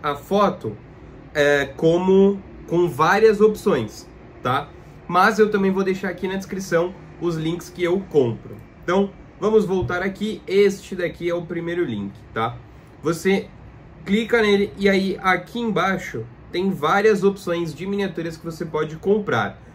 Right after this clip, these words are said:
Assim como no Mercado Livre, mais ou menos, ou na Shopee. É, essa loja tem frete grátis acima de noventa e nove reais, tá? Então você acaba não pagando. E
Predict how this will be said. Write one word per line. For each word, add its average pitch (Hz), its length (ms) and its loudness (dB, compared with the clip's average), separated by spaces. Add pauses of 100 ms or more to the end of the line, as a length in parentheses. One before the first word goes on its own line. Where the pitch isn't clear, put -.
(120)
Assim 196 360 -2
como 214 240 2
no 214 80 4
Mercado 202 400 0
Livre, 175 320 -4
mais 170 240 0
ou 165 60 -4
menos, 175 300 -2
ou 175 140 0
na 165 140 -2
Shopee. 151 500 -4 (500)
É, 131 480 -2
essa 208 320 0
loja 160 360 0
tem 160 420 -4 (300)
frete 233 400 0
grátis 160 480 -2
acima 220 520 -4
de 196 120 -2
noventa 170 400 -4
e 175 60 -4
nove 143 360 -4 (160)
reais, 135 640 -2
tá? 120 300 -2
Então 139 320 -4
você 143 180 -4
acaba 147 320 -2
não 135 340 -2
pagando. 117 600 -2 (760)
E 254 340 2